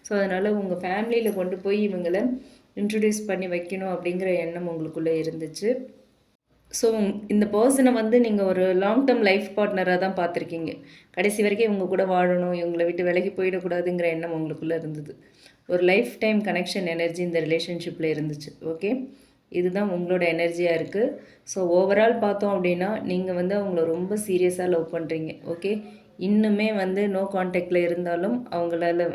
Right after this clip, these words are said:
அவங்கள விட்டு உங்களால விலகி வர முடியல. அதாவது, அவங்களுடைய நினைவுகள் வந்து உங்களை ரொம்ப டிஸ்டர்ப் பண்ணிக்கிட்டே இருக்கு. So, அவங்கள வந்து உங்களால மறக்க முடியல.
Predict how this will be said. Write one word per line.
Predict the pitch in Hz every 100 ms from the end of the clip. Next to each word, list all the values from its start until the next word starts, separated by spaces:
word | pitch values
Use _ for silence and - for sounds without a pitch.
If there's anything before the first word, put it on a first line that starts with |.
| -
அவங்கள | 175 175 170
விட்டு | 170 185 196
உங்களால | 185 175 170 175
விலகி | 170 190
வர | 180 170
முடியல. | 170 170 160
அதாவது, | 160 170 175 208 247 - - _ _ _ -
அவங்களுடைய | 208 208 202 190 180
நினைவுகள் | 185 214 247 254 240 214
வந்து | 185 180 190 233 240 -
உங்களை | 185 185 180
ரொம்ப | 175 175 208 226 233 220 185
டிஸ்டர்ப் | 180 180 214 202
பண்ணிக்கிட்டே | 190 175 190 196
இருக்கு. | 180 226
So, | 240 190
அவங்கள | 175 175 170
வந்து | 165 180 220
உங்களால | 196 180 208
மறக்க | 202 175 202 240
முடியல. | 175 156 156